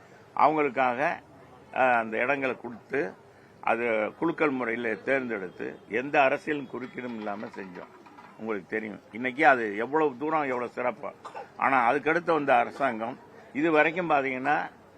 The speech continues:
அந்த இதை வந்து வசந்தராயர் மண்டபம் அதை அமைக்க எங்க காலத்திலே கல்லெல்லாம் எடுக்கப்பட்டது. கல்லெல்லாம் இது பண்ணி பூமி பூஜை போட்டு கல்லை எடுத்துட்டு வந்தோம். எடுத்துட்டு வரக்கு எல்லா பணியும் செஞ்சோம்.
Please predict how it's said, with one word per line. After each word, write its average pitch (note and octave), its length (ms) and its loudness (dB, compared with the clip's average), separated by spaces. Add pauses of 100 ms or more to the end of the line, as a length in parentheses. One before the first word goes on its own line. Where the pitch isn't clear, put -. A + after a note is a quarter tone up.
(140)
அந்த B2 640 2
இதை D3 240 2
வந்து B2+ 320 -4 (380)
வசந்தராயர் C#3+ 680 4
மண்டபம் A#2+ 520 -2 (600)
அதை D3+ 260 6
அமைக்க D#3 340 4
எங்க D3+ 300 2
காலத்திலே D#3+ 420 4
கல்லெல்லாம் D3+ 520 4
எடுக்கப்பட்டது. B2 640 -2 (520)
கல்லெல்லாம் B2 640 2
இது B2 120 -6
பண்ணி A#2+ 500 -6 (600)
பூமி C3+ 240 -2
பூஜை G#2+ 260 -4
போட்டு G2+ 300 -8
கல்லை A#2 300 0
எடுத்துட்டு G#2+ 360 -6
வந்தோம். G#2+ 720 -12
எடுத்துட்டு G#2+ 520 -8
வரக்கு G#2+ 260 -8
எல்லா A2+ 260 -4
பணியும் A#2 380 -8
செஞ்சோம். F#2+ 320 -14